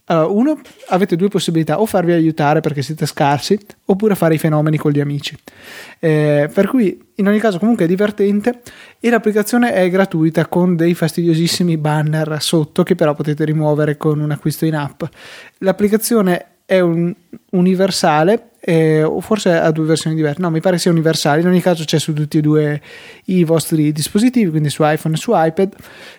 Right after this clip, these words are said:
Eh, man mano che, eh, riconoscete i marchi, potrete avanzare al livello successivo e credo che ci siano otto livelli o nove in totale. E è veramente divertente,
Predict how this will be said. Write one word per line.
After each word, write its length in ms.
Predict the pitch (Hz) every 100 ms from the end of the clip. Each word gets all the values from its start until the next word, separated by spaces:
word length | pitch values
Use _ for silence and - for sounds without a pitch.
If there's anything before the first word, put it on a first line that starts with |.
| _ 190
Eh, 300 | 180 175 170
man 180 | 208
mano 340 | 233 226 196 175
che, 280 | 190 185 -
eh, 320 | 175 160 160
riconoscete 880 | 165 180 185 - 180 170 165 160 -
i 440 | 180 170 156 160 156
marchi, 600 | 165 175 160 - 147 160 _
potrete 320 | - 165 180
avanzare 440 | 175 170 165 175 160
al 80 |
livello 280 | 165 175 165
successivo 720 | 156 175 254 - 165 156 180 - - - _
e 600 | 202 185 180 165 160 - - - -
credo 220 | - 202
che 100 | 202
ci 120 | 165 -
siano 240 | 190 175
otto 240 | 175 175
livelli 420 | 175 196 160 165 170
o 100 | 160
nove 280 | 151 147
in 80 | 156
totale. 480 | 180 214 147 151 175 - - - _
E 320 | - 185 180
è 80 | 185
veramente 380 | 196 190 196 208
divertente, 760 | 185 175 156 156 151 147 160